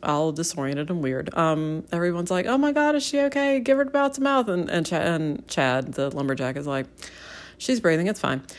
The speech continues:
Uh, so Nancy and Bess go down there and they're like, "What the fuck?" Okay. I want you to think about this, okay? The dress caught on fire,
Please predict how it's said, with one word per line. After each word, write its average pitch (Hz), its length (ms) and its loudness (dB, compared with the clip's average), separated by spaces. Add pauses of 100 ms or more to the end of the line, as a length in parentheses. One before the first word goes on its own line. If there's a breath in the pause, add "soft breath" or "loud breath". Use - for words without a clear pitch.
(340 loud breath)
Uh, 180 240 6
so 165 340 4
Nancy 180 320 0
and 170 220 0
Bess 143 180 0
go 165 100 -2
down 151 160 0
there 147 100 0
and 139 80 -2
they're 143 120 0
like, 135 240 -4
"What 220 180 -4
the 127 140 -4
fuck?" - 640 -2
Okay. - 240 -4 (2000 loud breath)
I 165 120 -2
want 165 240 -2
you 170 120 -2
to 156 240 -2 (600)
think 151 220 -6
about - 320 -8
this, 139 440 -6 (100)
okay? 151 380 -8 (2250)
The 160 120 2
dress 151 380 -2
caught 147 280 -4
on 170 160 0
fire, 170 680 -2